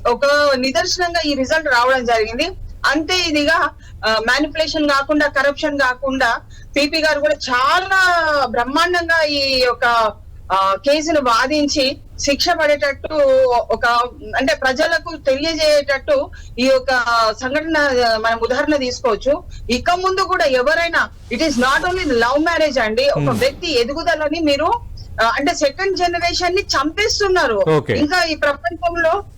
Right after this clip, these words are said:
Speaker 1: ఆ, అంటే, ఆ, you, you don't, అంటే you don't deserve to live in this society. Who,
Speaker 2: Absolutely.
Speaker 1: who gave you the right?
Speaker 2: Okay.
Speaker 1: So,
Speaker 2: సుభాష్ గారు.
Speaker 1: yes, sir.
Speaker 2: రైట్, రైట్. సుభాష్ గారు లైవ్ లో ఉండండి. ప్రసన్న గారు, అంటే ఇప్పుడు వీళ్ళకి, ఆ, జిల్లా అదనపు సెషన్స్ ఎస్ఎస్టీ కోర్టు,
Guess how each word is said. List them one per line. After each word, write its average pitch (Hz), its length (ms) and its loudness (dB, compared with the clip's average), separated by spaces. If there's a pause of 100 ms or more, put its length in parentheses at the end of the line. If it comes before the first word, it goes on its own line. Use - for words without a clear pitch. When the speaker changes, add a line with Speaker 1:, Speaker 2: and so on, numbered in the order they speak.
(120)
Speaker 1:
ఆ, 294 320 2
అంటే, 339 300 0 (140)
ఆ, 226 200 4
you, 247 320 -4
you 285 240 -2
don't, 285 220 2 (180)
అంటే 294 160 -2
you 294 160 0
don't 349 220 2
deserve 311 380 0
to 440 160 0
live 302 200 0
in 415 120 2
this 415 240 0
society. 349 380 -2
Who, 240 140 0
Speaker 2:
Absolutely. 330 440 2
Speaker 1:
who 90 100 0
gave 403 200 -2
you 415 140 0
the 330 380 -4
right? - 580 -2
Speaker 2:
Okay. 90 180 -6 (260)
Speaker 1:
So, - 60 -10
Speaker 2:
సుభాష్ - 320 2
గారు. 262 120 2 (420)
Speaker 1:
yes, 247 80 2
sir. 247 200 0 (420)
Speaker 2:
రైట్, 151 220 0
రైట్. 117 120 -2
సుభాష్ 240 260 2
గారు 202 160 2
లైవ్ 175 200 4
లో 180 80 4
ఉండండి. 147 280 0
ప్రసన్న 269 420 2
గారు, 220 320 4 (460)
అంటే 196 160 2
ఇప్పుడు 240 200 2
వీళ్ళకి, 220 720 4 (120)
ఆ, 185 400 4 (100)
జిల్లా 202 300 2
అదనపు 214 580 2
సెషన్స్ 208 480 -2
ఎస్ఎస్టీ 196 480 0
కోర్టు, 196 560 0